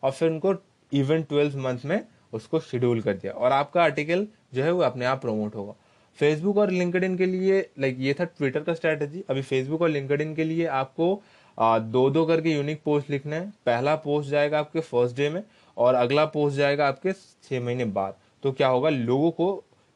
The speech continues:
ये छः महीना, बारह महीना बाद ना, फिर भी आपका पोस्ट जो है वो याद आता रहेगा और उसमें एंगेजमेंट फिर भी बढ़ता रहेगा, राइट? Hope so ये बहुत ज़्यादा कॉम्प्लेक्स नहीं था, क्योंकि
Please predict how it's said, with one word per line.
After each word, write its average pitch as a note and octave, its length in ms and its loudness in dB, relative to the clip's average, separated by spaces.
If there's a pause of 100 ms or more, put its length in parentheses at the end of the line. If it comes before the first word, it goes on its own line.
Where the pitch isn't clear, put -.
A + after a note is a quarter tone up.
ये C#3+ 140 2
छः C#3+ 280 0
महीना, C3+ 320 -2
बारह B2 260 2
महीना B2+ 260 -4
बाद A#2+ 320 2
ना, E3+ 340 -2
फिर D3 120 2
भी E3 120 2
आपका D3+ 260 0
पोस्ट C#3 340 -2
जो B2+ 120 0
है C#3+ 120 4
वो E3+ 180 2
याद B2 420 0
आता D3 220 2
रहेगा D#3 320 -2 (340)
और B2+ 200 4
उसमें C#3+ 280 -4
एंगेजमेंट A#2 500 -4
फिर A2+ 240 -8
भी G3 280 -2
बढ़ता G#2+ 420 -2
रहेगा, F#2+ 420 -6 (540)
राइट? F#3 240 0 (680)
Hope C3+ 200 -2
so D#3+ 120 0
ये C#3+ 160 2
बहुत B2 260 -2
ज़्यादा C3+ 200 0
कॉम्प्लेक्स B2 500 -2
नहीं A#2+ 160 -8
था, C3+ 220 -12 (480)
क्योंकि C3 460 -4